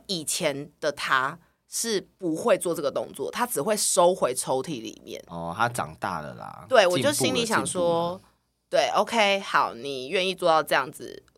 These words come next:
Speaker 1: 那我就算了。所以我当天是完全就是没有跟他吵架，也没有生气，然后我也再也不想再管这件事情，是因为我觉得他跟他前任的事情有点对我们的关系纠缠太久了。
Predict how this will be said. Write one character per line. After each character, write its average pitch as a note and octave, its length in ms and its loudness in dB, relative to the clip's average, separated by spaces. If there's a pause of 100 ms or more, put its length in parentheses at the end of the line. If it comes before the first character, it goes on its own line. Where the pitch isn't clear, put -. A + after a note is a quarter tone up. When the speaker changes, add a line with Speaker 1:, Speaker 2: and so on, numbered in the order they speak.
Speaker 1:
那 F3 140 0
我 B2+ 100 -2
就 C#3+ 80 -10
算 D2+ 340 -4
了。 - 100 -12
所 G#3 120 -2
以 G#3 40 4
我 F3+ 200 6
当 D#3 240 2
天 F3 200 -4
是 F3 100 -4
完 C3 240 -2
全 A#2 180 -10
就 D3 80 -12
是 E3+ 80 -6
没 C#3+ 120 -6
有 A#2+ 100 -4
跟 C3+ 100 -6
他 A#2+ 80 -4
吵 - 180 -8
架， B2 140 -6
也 F#2+ 60 -10
没 G2 100 -12
有 G2+ 80 -10
生 F2 220 -12
气， - 180 -10
然 D3 140 -6
后 F3+ 80 -2
我 D#3+ 140 -2
也 - 60 -2
再 C3+ 220 0
也 F#2 60 -4
不 - 120 -14
想 E3+ 140 -6
再 D3+ 100 -6
管 - 220 -10
这 - 60 -18
件 C3 160 -6
事 - 120 -8
情， - 200 -8
是 A#3 120 -4
因 B3+ 80 -2
为 C#4 160 6 (360)
我 F#3+ 120 2
觉 G#3 120 0
得 A3+ 60 6
他 C#4 160 2
跟 D4+ 120 -2
他 C4 300 2
前 F#3+ 200 -2
任 F#3+ 160 0
的 D3+ 80 -2
事 G3+ 180 -4
情 D#3+ 180 -6
有 D3 180 0
点 D3 180 -4 (200)
对 E3 240 2
我 C3 280 -4
们 B2 160 -8
的 B2 80 -4
关 D#3 200 0
系 F3+ 120 -8
纠 D#3+ 180 -2
缠 - 200 -8
太 C#3+ 320 -6
久 B1 320 -10
了。 - 140 -20